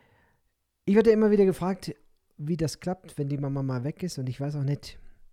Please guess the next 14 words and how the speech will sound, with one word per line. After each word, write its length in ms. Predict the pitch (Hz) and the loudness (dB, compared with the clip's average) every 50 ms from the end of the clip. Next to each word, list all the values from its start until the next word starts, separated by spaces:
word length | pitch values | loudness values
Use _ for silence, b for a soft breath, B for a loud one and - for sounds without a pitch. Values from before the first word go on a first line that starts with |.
| _ _ | _ _
was 500 | - 127 127 131 139 135 147 147 143 - | -14 -14 -12 -12 -8 -4 -4 -4 -2 -2
man 120 | 151 147 | -2 -2
dann 140 | 135 131 117 | -2 -2 -2
antworten 440 | - - 170 190 - 165 131 117 117 | -2 -2 -4 -4 -4 -4 -6 -6 -8
soll. 200 | - 120 98 107 | -8 -8 -8 -8
Also 200 | 101 101 110 123 | -8 -8 -8 -8
soll 180 | 120 117 135 143 | -6 -6 -4 -4
man 140 | 143 139 135 | -4 -4 -4
dann 140 | 135 131 123 | -4 -4 -4
sagen, 240 | 139 139 139 131 | -4 -4 -4 -4
ja, 260 | 131 135 135 139 143 143 | -4 -4 -2 -2 -4 -6
völlige 500 | - - - - 156 147 156 143 143 131 | -6 -10 -10 -8 -6 -6 -4 -2 -4 -4
Katastrophe, 760 | - - 139 - 139 123 - - 135 156 175 160 180 175 160 B B B B B B B B B B - | -4 -6 -6 -4 -6 -6 -6 -6 -4 -4 -4 -2 -4 -6 -6 B B B B B B B B B B -4
äh, 320 | - 170 165 160 156 156 | 0 2 4 4 4 4